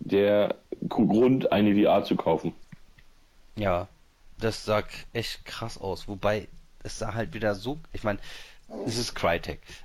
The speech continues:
Speaker 2: Ähm, Crytek ist jetzt nicht dafür bekannt, dass sie direkt Ingame-Material mit dem ersten Trailer rausholen. Aber wenn das irgendwann mal, also, es muss ja noch nicht jetzt so aussehen, aber wenn das irgendwann mal so aussieht, ne?
Speaker 1: Mhm.
Speaker 2: Und ich hab diese Playstation mir auf und da kommt so ein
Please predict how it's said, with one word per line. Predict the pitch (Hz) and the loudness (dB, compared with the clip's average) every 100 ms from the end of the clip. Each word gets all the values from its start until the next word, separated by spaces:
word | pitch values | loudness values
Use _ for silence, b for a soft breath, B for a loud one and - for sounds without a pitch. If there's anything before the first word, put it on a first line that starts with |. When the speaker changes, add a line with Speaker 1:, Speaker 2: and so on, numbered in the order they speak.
| - | -8
Speaker 2:
Ähm, | 107 104 98 - - - - - - - - - - | -4 -2 -4 -8 -20 -20 -20 -20 -20 -20 -20 -18 -10
Crytek | - 113 - - | 0 2 2 2
ist | - | 0
jetzt | 104 - | -2 0
nicht | - 170 147 | 0 0 -2
dafür | - 127 | -2 -4
bekannt, | 120 117 110 | -4 -2 -2
dass | 107 - | -2 -4
sie | 110 | -6
direkt | - 107 - | -6 -6 -4
Ingame-Material | 120 123 117 107 101 - 104 95 | -4 0 2 2 0 2 2 2
mit | 101 | 2
dem | 92 | -2
ersten | 87 - 90 | -2 -4 -2
Trailer | 95 95 | 0 0
rausholen. | 87 87 - 90 - B B B | -2 -6 -8 -10 -10 B B B
Aber | - 101 95 | -4 -2 -2
wenn | 120 147 | -2 -2
das | 131 - - | -4 -8 -6
irgendwann | 156 202 208 190 185 160 127 139 | -2 0 2 0 -2 -2 0 0
mal, | 113 87 82 | 2 0 0
also, | 101 98 90 - - - | -6 -8 -8 -12 -20 -20
es | - - | -14 -10
muss | 110 | -4
ja | 101 | -2
noch | 92 | -2
nicht | 87 90 | -4 -4
jetzt | 127 - | -6 -6
so | |
aussehen, | - 92 - | -6 -8 -8
aber | 95 | -6
wenn | 123 | -6
das | 131 151 | -6 -4
irgendwann | 175 196 151 139 | -2 -2 -4 -2
mal | 131 | -2
so | 139 | -2
aussieht, | 127 151 - 90 | -2 -4 -6 -10
ne? | - 147 - b b b b - - | -8 -8 -10 b b b b -8 0
Speaker 1:
Mhm. | 98 123 - B B B B B B | 2 4 2 B B B B B B
Speaker 2:
Und | - 110 | -6 -4
ich | 120 | -4
hab | 113 | -4
diese | 101 101 | -6 -8
Playstation | - 127 - 104 110 | -4 -4 -4 -6 -2
mir | 113 | 0
auf | 110 - | 0 -2
und | |
da | 90 | -6
kommt | - 117 | -6 -6
so | 101 | -6
ein | 101 | -10